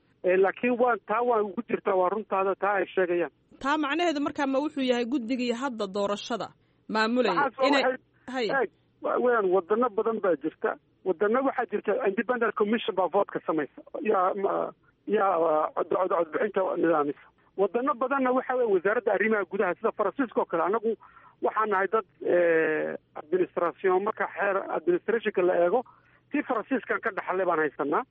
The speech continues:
Speaker 1: Annaga hadda, eh, sida Faransiiska ka, eh, iyo sida Jabuutiba, wasaaradda arrimaha gudaha iyaa vote-ka sa-, iyaa polling-ga organi-, manage-, manage-,
Speaker 2: Maamulaysa.
Speaker 1: amba nidaamista.
Speaker 2: Waa
Speaker 1: Maamulka, voilà. Yeah,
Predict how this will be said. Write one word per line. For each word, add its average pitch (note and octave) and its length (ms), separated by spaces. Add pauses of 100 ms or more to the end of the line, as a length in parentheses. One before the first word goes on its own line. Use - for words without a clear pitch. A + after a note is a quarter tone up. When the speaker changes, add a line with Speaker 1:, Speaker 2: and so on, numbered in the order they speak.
(320)
Speaker 1:
Annaga A#3+ 300
hadda, A#3 160
eh, G#3+ 520
sida B3+ 160
Faransiiska G3+ 520
ka, A3 100
eh, F3+ 640
iyo F3 240
sida G#3 280
Jabuutiba, F#3 500 (300)
wasaaradda G#3 480
arrimaha G#3+ 340
gudaha G#3+ 400
iyaa G3 240
vote-ka F3 420
sa-, F#3 140
iyaa E3+ 560 (160)
polling-ga G3 480
organi-, D3+ 440 (220)
manage-, E3+ 300 (340)
manage-, D3+ 440 (360)
Speaker 2:
Maamulaysa. A3+ 460
Speaker 1:
amba F3+ 100
nidaamista. D#3 440 (220)
Speaker 2:
Waa F#3 100
Speaker 1:
Maamulka, G3+ 460
voilà. C3+ 220 (440)
Yeah, C#3 140